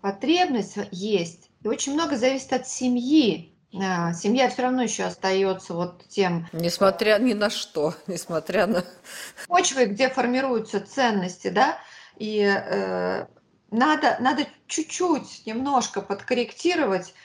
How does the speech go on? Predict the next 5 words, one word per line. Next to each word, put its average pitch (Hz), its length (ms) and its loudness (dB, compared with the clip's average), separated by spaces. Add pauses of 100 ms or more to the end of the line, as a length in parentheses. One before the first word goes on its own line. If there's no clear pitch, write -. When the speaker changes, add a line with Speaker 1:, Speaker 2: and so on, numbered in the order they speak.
(540)
Speaker 1:
образовательную 202 880 2
политику 233 520 -2
в 220 100 -14
плане 294 300 0
формирования 214 1000 0